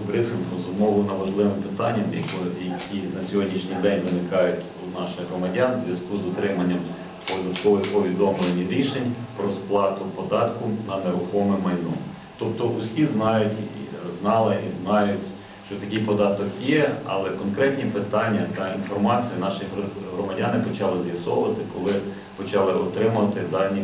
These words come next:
податкові повідомлення і рішення. І коли, е, це питання стало перед фактом, що дані громадяни є платниками даного податку. Це нормальне явище, адже платники повинні знати,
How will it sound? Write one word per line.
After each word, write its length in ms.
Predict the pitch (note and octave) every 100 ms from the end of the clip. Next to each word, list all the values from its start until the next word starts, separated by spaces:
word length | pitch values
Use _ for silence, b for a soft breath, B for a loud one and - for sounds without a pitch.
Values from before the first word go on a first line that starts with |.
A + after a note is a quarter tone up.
| F#2+
податкові 460 | F2 - - G2
повідомлення 640 | F2+ F2 E2+ F2+ F#2+ F#2+ F2+
і 120 | F2
рішення. 400 | F2 E2+ D2+ C#2+ B B B B - -
І 280 | G2+ F#2+ F#2 F2+ F2+
коли, 300 | G2+ G2 G2+
е, 340 | F#2+ F#2+ F2+ E2+ E2 D#2 - A#1+ - - - - - - D3 - -
це 60 | F2+ F2 E2+ -
питання 400 | G2 F#2+ F#2 F#2+
стало 200 | F#2+ F2+ F2
перед 160 | -
фактом, 340 | A2 C3 B2 A2 -
що 80 | F2+
дані 240 | F#2 F#2 F#2 F2
громадяни 420 | E2+ G2 - -
є 100 | F3+
платниками 600 | F2 - - - G#2 A2 G#2 - -
даного 320 | F#2 F#2 F2+
податку. 540 | F2+ F2+ F2 - - - - -
Це 100 | B2+
нормальне 420 | C3 C3+ C#3+ C#3+ C#3
явище, 580 | C3+ B2 G2 - - -
адже 160 | - F#2
платники 720 | F#2+ F#2+ G2 F#2 A#2 A2 A2+ B B
повинні 300 | G2+ G#2+ G#2+
знати, 340 | G#2+ A2+ G2+